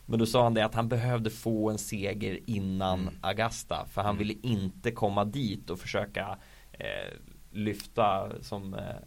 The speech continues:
Speaker 1: jänkarna säger, eh, apan från, eh, från, eh,
Speaker 2: Från
Speaker 1: ryggen.
Speaker 2: ryggen, nej.
Speaker 1: Eh, och, och, och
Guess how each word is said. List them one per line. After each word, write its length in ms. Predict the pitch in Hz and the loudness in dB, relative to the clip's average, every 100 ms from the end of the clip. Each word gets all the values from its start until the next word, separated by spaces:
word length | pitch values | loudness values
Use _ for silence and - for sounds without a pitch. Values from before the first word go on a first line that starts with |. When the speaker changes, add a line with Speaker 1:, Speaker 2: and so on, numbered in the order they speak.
| - - | -18 -8
Speaker 1:
jänkarna 460 | 107 104 101 101 | -4 -2 -2 -4
säger, 760 | 101 104 98 101 101 104 98 98 | -2 -2 -2 -4 -4 -4 -4 -4
eh, 60 | 101 | -2
apan 520 | 107 101 - 101 101 | 0 0 2 0 0
från, 420 | 101 98 98 90 | -6 -4 -4 -4
eh, 80 | 104 104 - - 110 120 123 | -6 -6 -6 -6 -6 -6 -10
från, 500 | - - 107 107 107 | -4 -2 0 0 2
eh, 240 | 104 101 104 | 4 2 0
Speaker 2:
Från 140 | 104 | 6
Speaker 1:
ryggen. 360 | 117 117 113 107 | 8 10 8 6
Speaker 2:
ryggen, 60 | 104 101 - - | 4 4 0 2
nej. 400 | 101 95 90 90 | 4 6 6 6
Speaker 1:
Eh, 40 | |
och, 260 | - 113 110 | 4 0 2
och, 440 | 107 - 104 | 0 2 0
och 80 | 101 | 2